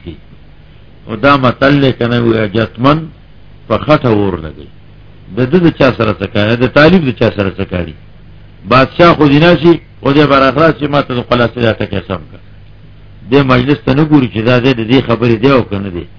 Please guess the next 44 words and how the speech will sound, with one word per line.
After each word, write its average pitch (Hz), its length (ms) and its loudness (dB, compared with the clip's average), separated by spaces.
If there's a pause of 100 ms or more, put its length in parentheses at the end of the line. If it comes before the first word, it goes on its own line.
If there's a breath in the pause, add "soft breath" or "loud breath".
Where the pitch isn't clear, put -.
(260)
زه 127 120 0
به 123 140 2
څو 185 220 0
ناست 170 240 2
یم 123 120 -4
ده 110 100 -2
ته - 140 -6
وي، - 180 -6 (1040)
زما 127 260 2
ټکی 127 340 -2
ما 113 120 -2
ته - 140 -4
ووایه. 87 380 -8 (360)
نو 113 80 -6
نبی 131 260 4
علیه 143 160 4
الصلاة 135 360 0
والسلام 135 400 0 (100)
ته 160 60 -2
وی، 147 120 2
غلی 135 420 2
شو، 127 160 -14
خبره 110 300 -2
یې 123 40 -2
کوله. 117 300 -8 (560)
څه 113 60 -10 (120)
ساعت 143 280 2
تېر 151 220 -2
شو، 127 80 -12
د 113 80 -6
بیا 113 320 0
ووی، 151 260 2
پیغمبر 113 440 -4
علیه 113 160 -2
السلام 107 380 -6
فارغ 104 380 -2
نه 104 80 -8
و. 98 60 -12 (560)
په 117 120 2
درېم 143 280 2 (100)
ځل 139 120 4
یې 120 100 2
بیا 123 280 4
ووی، 160 360 4